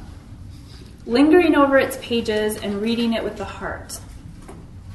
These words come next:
If we approach it in this way,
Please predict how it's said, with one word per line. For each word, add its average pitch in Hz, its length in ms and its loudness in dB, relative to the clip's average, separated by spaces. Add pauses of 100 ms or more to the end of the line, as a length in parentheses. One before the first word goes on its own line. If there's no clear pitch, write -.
(880)
If 240 60 -2
we 294 140 4
approach 294 380 0
it 381 80 4
in 370 120 4
this 349 180 -2
way, 196 560 0